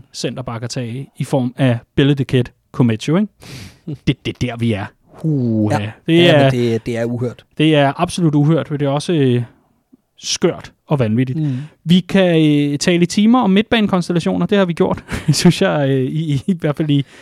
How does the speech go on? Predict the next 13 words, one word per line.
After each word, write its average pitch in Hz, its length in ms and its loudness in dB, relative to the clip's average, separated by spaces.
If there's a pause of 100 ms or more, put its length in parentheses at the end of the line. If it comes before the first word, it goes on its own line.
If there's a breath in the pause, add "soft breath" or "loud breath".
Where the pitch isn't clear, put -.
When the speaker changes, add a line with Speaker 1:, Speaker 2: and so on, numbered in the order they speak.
(160 loud breath)
Speaker 1:
i 175 60 0
det 180 160 4
her 196 100 4
år, 165 280 2
tyve 190 340 0
enogtyve. 185 440 2 (280 loud breath)
Jeg 151 120 4
vil 277 100 -2
gerne 262 200 0
høre 277 120 4
om 262 80 0
den 233 160 0
offensiv. 240 480 0